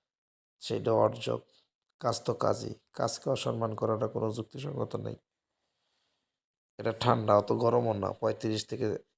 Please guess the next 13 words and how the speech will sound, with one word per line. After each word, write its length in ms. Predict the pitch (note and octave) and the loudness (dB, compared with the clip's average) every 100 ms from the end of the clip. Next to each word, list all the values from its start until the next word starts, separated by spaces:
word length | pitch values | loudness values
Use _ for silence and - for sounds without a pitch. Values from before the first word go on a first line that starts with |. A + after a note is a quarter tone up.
| - | -12
সাতত্রিশ 560 | - A#2+ - B2 A2 | -6 -6 -6 -8 -6
ডিগ্রি 260 | G2+ G#2 G#2 | -4 -4 -2
সেন্টিগ্রেড 480 | - A#2 A2+ G#2+ G#2 | -4 -6 -4 -4 -4
তাপমাত্রা। 520 | - - A2 - G#2 | -4 -6 -8 -6 -2
আমাদের 300 | F#2+ G#2+ G#2 | 0 0 0
দেশে 240 | G#2 G#2+ A2+ | -2 -4 -4
তো 100 | G2+ | 0
বিয়াল্লিশ, 400 | G2+ G2+ G#2 G#2+ | 2 2 0 -4
তেতাল্লিশ, 560 | - G#2+ A2+ G#2+ A2 G#2+ - - _ _ _ _ _ _ _ _ _ _ | -4 -6 -4 -4 -6 -6 -8 -12 _ _ _ _ _ _ _ _ _ _
আরব 200 | - A2+ A2 | -2 0 0
দেশে 200 | A2+ G#2+ | -2 2
তো 120 | G#2+ | 2
আটচল্লিশ, 520 | G#2+ - A2 A2 | 2 0 -2 -2